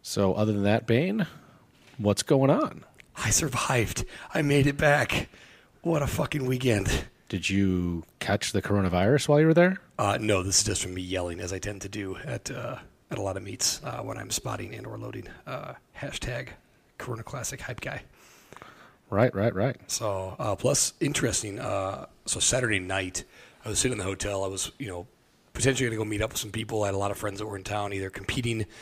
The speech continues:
Speaker 2: at the X B C or trying to get into different things. They already had the travel plans, so they didn't break 'em. And I got a text from my boss that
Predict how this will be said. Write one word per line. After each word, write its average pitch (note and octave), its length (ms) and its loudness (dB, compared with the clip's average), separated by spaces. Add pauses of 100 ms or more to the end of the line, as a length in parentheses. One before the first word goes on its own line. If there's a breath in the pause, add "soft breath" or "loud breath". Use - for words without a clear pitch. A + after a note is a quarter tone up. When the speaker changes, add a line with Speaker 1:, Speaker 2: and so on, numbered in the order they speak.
(220 loud breath)
Speaker 2:
at A#2+ 80 0
the A2+ 100 8
X A2 140 6
B A2+ 140 0
C G#2+ 440 0
or F#2 100 -2
trying A2 260 0
to G#2+ 60 2
get G#2 120 0
into G2+ 140 -6
different G2+ 420 -6
things. G2+ 420 -2
They G2 80 0
already G2 180 0
had F#2+ 100 -2
the G2+ 40 -6
travel G2+ 260 -4
plans, G#2 360 -4
so G#2 60 -10
they G2+ 120 -4
didn't G2+ 320 -8
break C3 220 -2
'em. C#3 180 -8 (720 loud breath)
And F#2+ 600 0 (840 soft breath)
I G#2+ 80 0
got G#2+ 100 4
a F2+ 60 -2
text - 280 2
from G#2+ 140 -4
my F2+ 80 -4
boss F2+ 540 0
that F#2 400 -4